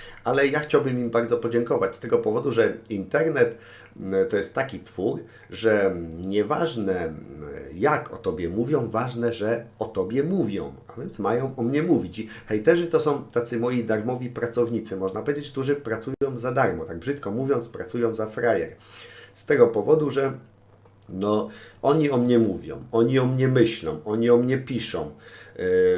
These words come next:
dyskutują na mój temat i to wszystko robią za darmo, tak? A więc podnoszą moją popularność, yy, można powiedzieć, no, ja im za to nie płacę, więc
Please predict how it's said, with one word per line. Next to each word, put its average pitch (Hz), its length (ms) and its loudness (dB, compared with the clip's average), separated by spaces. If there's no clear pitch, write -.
dyskutują 120 800 2
na 90 120 -4
mój 90 180 -6
temat 78 500 -6
i 113 60 -14
to 170 160 2
wszystko 160 400 -2
robią 143 300 2
za 139 180 0
darmo, 80 380 0
tak? 131 200 -6
A 139 40 0
więc - 180 -8
podnoszą 147 520 2
moją 123 320 0
popularność, 107 1000 0
yy, - 80 -6
można 131 280 0
powiedzieć, 156 340 -4
no, 147 240 -6
ja 127 220 2
im 160 120 2
za 151 100 6
to 151 120 2
nie 135 120 0
płacę, - 500 -6
więc 98 280 -6